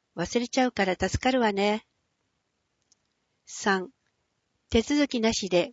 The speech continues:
高額医療の限度額を超える支払いを免除。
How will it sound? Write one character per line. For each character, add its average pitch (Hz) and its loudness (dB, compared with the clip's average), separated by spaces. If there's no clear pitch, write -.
高 247 2
額 277 0
医 262 2
療 214 0
の 180 -2
限 226 0
度 240 0
額 196 -2
を 170 -2
超 190 -2
え 185 0
る 180 -2
支 - -6
払 233 2
い 220 0
を 220 -2
免 202 -4
除。 135 -8